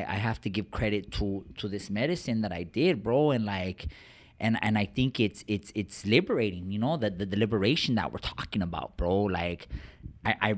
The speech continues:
I really feel that it's, it's, it's, um, that has helped me, bro. I really feel that that has helped me.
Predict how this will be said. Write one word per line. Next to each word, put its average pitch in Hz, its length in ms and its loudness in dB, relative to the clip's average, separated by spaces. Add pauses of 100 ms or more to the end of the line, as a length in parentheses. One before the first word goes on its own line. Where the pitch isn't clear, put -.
I 104 60 4
really 113 320 2
feel 135 500 4
that 95 380 0
it's, 95 320 -6
it's, 98 400 -6
it's, 98 240 -6
um, 82 420 -4 (200)
that 117 240 6
has 127 200 -2
helped 185 320 2
me, 104 100 -6
bro. 98 220 -8
I 151 80 -4
really 151 260 -4
feel 160 220 2
that 147 180 4
that 135 140 4
has 123 160 -2
helped 135 320 2
me. 117 300 -2